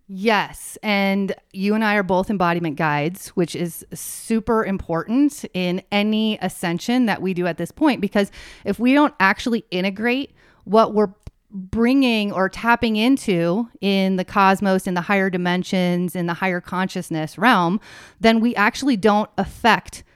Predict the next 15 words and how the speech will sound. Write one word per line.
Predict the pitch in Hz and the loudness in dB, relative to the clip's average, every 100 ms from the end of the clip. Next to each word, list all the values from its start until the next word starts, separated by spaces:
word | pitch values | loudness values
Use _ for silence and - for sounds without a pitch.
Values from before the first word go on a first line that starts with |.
| _ | _
the | - | -4
physical | 190 208 180 - 170 | -2 0 -2 -4 -4
world. | 160 165 131 - - _ _ _ _ - | -2 -2 -4 -10 -16 _ _ _ _ 0
Then | 214 | 2
it | 214 | 2
continues | - 226 - 247 233 214 | -2 -2 2 2 2 0
to | 208 | -4
stay | - 202 | -2 -2
in | 190 | 0
the | 175 | -2
chaos | - 202 180 165 160 - | -2 0 2 2 2 -2
and | 180 | -4
the | 175 | -4
systems | - 190 - 185 170 170 175 | -4 -6 -2 -2 0 -2 -4
and | 190 175 175 | -2 -2 -2